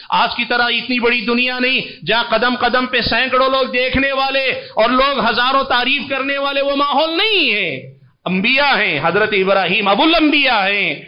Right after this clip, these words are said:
اولو العزم انبیاء میں سے حضرت ابراہیم ہیں، ان کے فرزند حضرت اسماعیل ہیں۔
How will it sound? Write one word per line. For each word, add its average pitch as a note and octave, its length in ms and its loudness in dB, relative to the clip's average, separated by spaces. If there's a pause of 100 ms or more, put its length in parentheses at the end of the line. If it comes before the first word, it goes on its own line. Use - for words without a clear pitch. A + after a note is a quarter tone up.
(240)
اولو A#3+ 160 4
العزم D4 340 2
انبیاء D#4 380 2
میں F4+ 120 0
سے F4 120 0
حضرت E4 280 2 (140)
ابراہیم A3+ 480 0
ہیں، F3+ 200 0
ان F3 160 -2
کے G3 120 -2
فرزند F#3+ 360 -2
حضرت F#3 240 -2
اسماعیل E3 500 -4
ہیں۔ C#3+ 200 -4